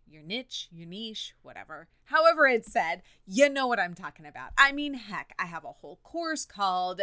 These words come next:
Niche into Success. Go check it out, bit ly slash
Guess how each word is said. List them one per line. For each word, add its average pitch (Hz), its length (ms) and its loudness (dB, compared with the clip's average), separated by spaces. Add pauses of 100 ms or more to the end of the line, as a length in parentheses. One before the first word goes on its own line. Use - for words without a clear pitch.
(120)
Niche 170 400 -16
into 175 280 -12
Success. 285 880 -4 (380)
Go 190 200 -2
check - 300 -12
it 175 100 -12
out, 269 360 -4
bit 214 180 -6
ly 226 200 -10
slash 180 580 -8